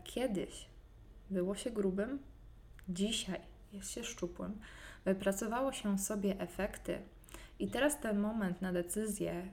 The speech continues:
kiedy ty musisz przytyć, przypada też na ciebie. Jakby to całe twoje życie to są decyzje, nie? To są twoje wybory, to, to jest sposób, w jaki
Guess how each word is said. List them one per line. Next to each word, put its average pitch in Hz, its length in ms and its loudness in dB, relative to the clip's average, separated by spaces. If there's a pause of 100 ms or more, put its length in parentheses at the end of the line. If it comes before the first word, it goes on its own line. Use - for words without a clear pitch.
(120)
kiedy 175 260 2
ty 214 220 -2
musisz 196 380 0
przytyć, - 640 -2 (400)
przypada 202 800 4 (960)
też 320 240 8
na 247 140 4
ciebie. 165 360 0
Jakby 170 260 0
to 254 200 4 (260)
całe 311 300 8
twoje 254 260 4
życie 233 280 0
to 226 120 -8
są 208 220 2
decyzje, 180 580 2
nie? 190 200 2
To - 80 -14
są 180 220 0
twoje 185 340 2
wybory, 180 540 2
to, 170 340 0 (500)
to - 60 0
jest - 280 -2
sposób, 190 400 -2
w 185 40 0
jaki 190 600 4